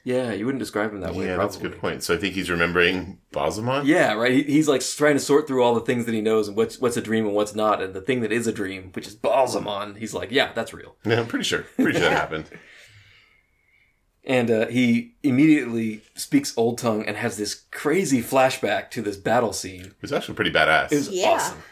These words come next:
Speaker 1: It's really, really cool.
Speaker 2: I, well, so, you know, we said it before and I'll say it again. Uh, Robert Jordan knows how to write action. Like,
Speaker 3: Mm-hmm.
Speaker 1: Yeah.
Speaker 2: this is great. Yeah.
Speaker 1: So Matt is, is leading an army in this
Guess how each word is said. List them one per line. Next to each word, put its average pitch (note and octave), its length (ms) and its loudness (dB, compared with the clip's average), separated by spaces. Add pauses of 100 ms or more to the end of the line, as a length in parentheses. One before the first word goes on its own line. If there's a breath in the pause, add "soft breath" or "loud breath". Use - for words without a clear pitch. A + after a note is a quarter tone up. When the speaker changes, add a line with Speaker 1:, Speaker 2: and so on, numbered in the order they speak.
(120)
Speaker 1:
It's B2+ 160 -4
really, A#2 480 2
really G2+ 280 -6
cool. F#2 300 -6 (140)
Speaker 2:
I, F#2+ 120 -2
well, F#2+ 260 0
so, A2 160 -2
you G2+ 120 4
know, G2+ 60 4
we G2+ 100 2
said A#2+ 180 2
it - 20 -2
before G#2+ 240 0
and G2+ 60 2
I'll F#2 40 0
say F#2+ 140 2
it F2+ 60 4
again. D#2 500 -2
Uh, D#2 300 2 (840)
Robert F#2+ 260 0
Jordan E2+ 280 0
knows E2+ 220 2
how E2 120 0
to D2+ 80 -2
write D2 480 -2
action. - 400 -4 (180)
Like, - 200 -4
Speaker 3:
Mm-hmm. F3 260 -10
Speaker 1:
Yeah. B2 160 0
Speaker 2:
this E2 160 -6
is D2+ 100 -8
great. - 300 -4
Yeah. - 240 -6
Speaker 1:
So A#2 180 0
Matt A#2 280 4
is, G#2+ 140 0
is A2 200 -6
leading A2+ 720 2 (680)
an A2 140 -2
army A2 500 2
in A#2+ 120 0
this A2 240 -2